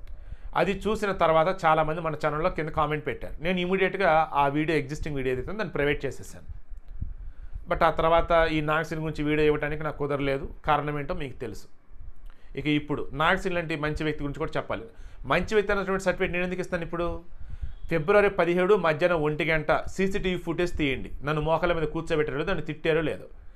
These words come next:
ఆ మాటల్ని బయటికి చెప్పాలి, అటువంటి బూతులు తిట్టారు నన్ను అని చెప్పేసి టైము, date, each and everything మొత్తం ఇస్తా ఉన్నాడు అతను.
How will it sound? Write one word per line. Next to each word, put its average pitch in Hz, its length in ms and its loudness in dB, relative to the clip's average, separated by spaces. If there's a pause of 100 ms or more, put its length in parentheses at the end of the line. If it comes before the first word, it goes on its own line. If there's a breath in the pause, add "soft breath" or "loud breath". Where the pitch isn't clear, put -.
(280 soft breath)
ఆ 139 100 6
మాటల్ని 175 380 2
బయటికి 180 320 0
చెప్పాలి, 147 200 0
అటువంటి 160 220 0
బూతులు 175 300 -2
తిట్టారు 165 240 0
నన్ను 156 160 -4
అని 151 80 -4
చెప్పేసి 170 280 -4
టైము, 190 520 2
date, 175 400 2
each 202 160 -4
and - 80 -6
everything 196 240 -2
మొత్తం 175 240 -2
ఇస్తా 185 240 0
ఉన్నాడు 123 220 -2
అతను. - 200 -14